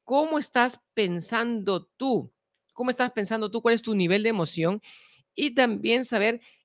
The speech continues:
qué es la emoción que siente tú, la persona de tu equipo. Entonces, esta es, esta es una recomendación como gerente de ventas, pero también es una, una recomendación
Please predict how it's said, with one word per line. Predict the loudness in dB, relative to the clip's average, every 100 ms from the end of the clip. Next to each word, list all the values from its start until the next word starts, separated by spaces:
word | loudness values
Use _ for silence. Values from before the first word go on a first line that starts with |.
| _
qué | 2 4 4 2 _ _ _ _ _ _ -4
es | 0 2 0
la | -4
emoción | -2 -4 -2 -2 -2 -2
que | -4
siente | -4 0 0 2 0 -2 -2
tú, | -2 0 0 -2
la | -2 -2
persona | -2 -2
de | 0
tu | -2
equipo. | -4 -6
Entonces, | -6 -6 -4
esta | -4 -2
es, | -2
esta | 0 0 0
es |
una | -2 0
recomendación | 0 -2 -2 -2
como | -2 -2
gerente | 0 0 2
de | 0
ventas, | 2 0
pero | 0
también | 0 2 0
es | 0
una, | -2 -2 -2
una | 0
recomendación | 0 -2 -4 -4 -6